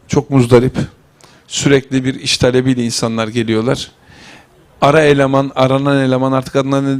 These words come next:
ne denirse, yıllardan beri çözülemeyen sorunlar.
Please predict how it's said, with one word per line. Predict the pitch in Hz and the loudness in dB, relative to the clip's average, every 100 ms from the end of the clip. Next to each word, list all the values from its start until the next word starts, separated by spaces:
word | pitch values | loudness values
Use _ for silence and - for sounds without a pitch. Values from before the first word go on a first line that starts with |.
| - | -2
ne | 139 135 | -2 0
denirse, | 135 131 - | -4 -4 -4
yıllardan | 123 135 139 139 143 139 | -2 2 4 2 2 -2
beri | 127 127 | -4 -6
çözülemeyen | - 135 123 135 127 120 - _ _ - | -4 -4 0 0 0 -4 -8 _ _ -8
sorunlar. | - 127 123 120 135 - | 2 4 4 0 -4 -6